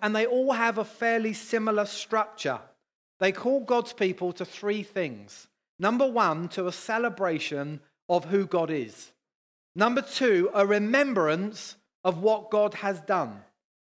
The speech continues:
And number three, this call to commitment, to recommitment, to love and follow him. That's the basic pattern. Celebration of who God is.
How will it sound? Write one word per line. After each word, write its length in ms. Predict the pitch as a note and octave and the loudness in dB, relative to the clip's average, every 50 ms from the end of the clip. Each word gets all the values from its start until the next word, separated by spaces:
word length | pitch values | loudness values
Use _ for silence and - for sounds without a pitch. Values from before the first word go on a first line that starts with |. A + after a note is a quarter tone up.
| _ _ | _ _
And 160 | - G3+ G#3 | 2 2 4
number 240 | A3 A#3 A#3 A3+ A#3 | 4 4 2 2 0
three, 440 | A3 A3+ - - B3+ C4 A#3+ G#3 G3 | -2 -2 -2 2 2 4 4 2 2
this 260 | F3 G3 G3+ F#3+ G3 | 2 2 2 0 -2
call 360 | - - - B3 B3 B3 A#3 G3+ | -8 -2 2 2 4 4 2 0
to 140 | - - G#3 | -2 -2 -2
commitment, 760 | G#3 - - G#3+ G#3 A3 B3 C4 B3 G#3+ G3+ F#3+ F#3+ G3 | -2 -2 -2 -2 0 2 2 2 2 0 -2 -2 -2 -2
to 180 | - - A3 G#3+ | -2 -2 -2 -2
recommitment, 1200 | G3+ F#3+ G3 A3 B3+ C4+ C4+ C4 B3 - - G#3+ F#3+ F3 F3 E3+ E3+ E3 D#3+ D#3+ D#3+ F3 F#3+ G3 - _ _ _ _ _ _ _ _ _ | -2 -6 -6 -2 0 2 2 2 0 -2 -2 -2 -2 0 -2 -4 -4 -4 -4 -4 -2 -4 -6 -8 -12 _ _ _ _ _ _ _ _ _
to 140 | - G3 G3 | 0 2 4
love 340 | G3 G3+ G#3 G#3 G#3 G3 F#3 | 6 6 6 6 4 4 2
and 200 | G3 F#3+ F#3 F3+ | 0 0 -2 -4
follow 400 | - - G#3 F#3+ F#3+ F3+ F3+ F3+ | -2 0 2 4 4 4 2 2
him. 280 | F3+ F3 D3+ C#3 C3 | 0 -2 -2 -2 -2
That's 280 | C#3 F#3+ A#3 A3+ - - | -2 -2 -2 -2 -6 -4
the 140 | - A3+ A3 | -4 -4 -4
basic 600 | A3+ - A3+ A#3 A#3+ A3+ - - A#3+ A#3+ - - | 0 0 2 2 2 0 -4 -6 -6 -6 -8 -14
pattern. 500 | - - A#3+ A3 F#3+ D3+ C#3+ C3+ A#2+ - _ _ - - _ _ | -4 -2 -2 -2 -2 -4 -8 -12 -14 -16 _ _ -20 -20 _ _
Celebration 680 | - - - A#3+ B3+ C4 G3 A3 B3 A#3+ G#3+ - - D#3+ | -2 2 4 4 4 4 4 4 4 2 2 0 -4 -6
of 100 | E3 D#3 | -4 0
who 160 | F#3 F#3+ F#3+ | 0 0 2
God 220 | F3+ - F3+ E3+ E3 | 2 2 2 2 2
is. 400 | D#3 C3 A2+ G#2+ - - - | 0 0 -2 -6 -12 -14 -16